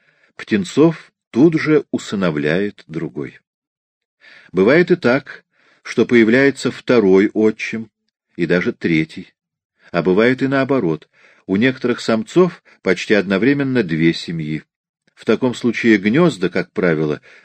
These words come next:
располагаются близко друг от друга, и самец опекает – оба выводка.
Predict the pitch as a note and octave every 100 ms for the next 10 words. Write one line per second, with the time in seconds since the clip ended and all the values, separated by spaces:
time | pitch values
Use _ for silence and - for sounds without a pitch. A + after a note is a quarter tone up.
0 | - F2 - F#2+ F2 B2 C#3+ - A2 E2+
1 | A#2 - G#2+ F2+ G#2+ G#2 D#2 D#2 E2 F2+
2 | F2+ - _ E2 E2 - F2 G#2+ C3+ G2
3 | - - F2 D#2 C#2+ - _ _ - F2
4 | D#2 D#2+ D#2+ D2+ D2+ _ D2+